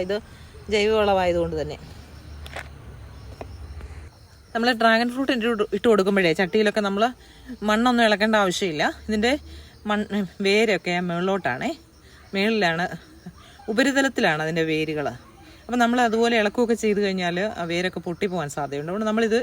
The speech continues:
ഇട്ട് കൊടുത്താൽ മതി. എന്നിട്ട് നല്ല, ആ, ഉണങ്ങി നിൽക്കുവാണെങ്കിൽ ഇച്ചിരി വെള്ളം കൂടെ നനച്ച് കൊടുത്താൽ മതി. നമുക്കിത് വലിയ പോട്ടായതുകൊണ്ട് നമുക്ക് ഇച്ചിരി കൂടുതലായിട്ടൊക്കെ ഇടാമേ.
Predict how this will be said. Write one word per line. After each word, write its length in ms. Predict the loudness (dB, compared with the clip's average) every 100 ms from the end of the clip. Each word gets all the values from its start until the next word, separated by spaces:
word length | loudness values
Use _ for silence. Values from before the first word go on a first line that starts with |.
| 0
ഇട്ട് 120 | 0 2
കൊടുത്താൽ 260 | 2 0 0
മതി. 140 | -2 -4 -14 -20 -4 2
എന്നിട്ട് 240 | 2 2 0 -4 -2
നല്ല, 160 | 2 4 4 2
ആ, 20 | 2 2 2
ഉണങ്ങി 220 | 2 4 2
നിൽക്കുവാണെങ്കിൽ 480 | 2 4 4 4 0
ഇച്ചിരി 180 | 0 2
വെള്ളം 200 | 4 4 2
കൂടെ 120 | -2 -6 -20 -20 -20 -20 -12 -4 2
നനച്ച് 220 | 2 4
കൊടുത്താൽ 260 | 2 2 -2 -4
മതി. 140 | -12 -18 -20 -20 -20 -20 -20 -20 -20 -20 -20 -20 -20 -20 -20 -6 -2
നമുക്കിത് 280 | 0 0 0
വലിയ 180 | 2 2 4
പോട്ടായതുകൊണ്ട് 600 | 2 6 6 6 2 2
നമുക്ക് 220 | 2 2 -2 -4 -20 -20 -18 -10
ഇച്ചിരി 260 | 0 4 4 4 -6 -12 -2
കൂടുതലായിട്ടൊക്കെ 680 | 0 2 4 4 2 2 2
ഇടാമേ. 320 | 2 0 0